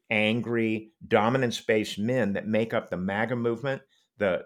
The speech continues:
the generation of boomers that are driving the Fox News narratives. All of that is playing out in attacks on women, people of color, L G B T Q, because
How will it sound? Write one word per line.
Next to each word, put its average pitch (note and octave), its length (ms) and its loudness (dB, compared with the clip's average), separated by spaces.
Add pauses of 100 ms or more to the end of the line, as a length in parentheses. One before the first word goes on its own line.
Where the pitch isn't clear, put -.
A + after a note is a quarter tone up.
the F#2+ 140 0
generation G#2+ 640 0
of E2 120 -8
boomers A#2 420 -2
that F#2 140 -2
are F2 80 -4
driving G2+ 480 0
the E2+ 100 -4
Fox - 440 -6
News G2+ 500 -2 (400)
narratives. A2 760 2 (360)
All D#3 300 6
of C#3+ 120 -2
that D3 280 0
is A2 160 -4
playing B2+ 440 -2
out G#2+ 340 -2 (580)
in G#2+ 400 2
attacks A2+ 520 -2
on G#2 200 -2
women, G2+ 420 2
people F#2 280 -10
of D#2+ 80 -10
color, F#2+ 420 -2
L E2+ 140 -2
G F2 180 -14
B E2 260 -16
T F#2 140 -16
Q, - 220 -12
because A#2+ 440 0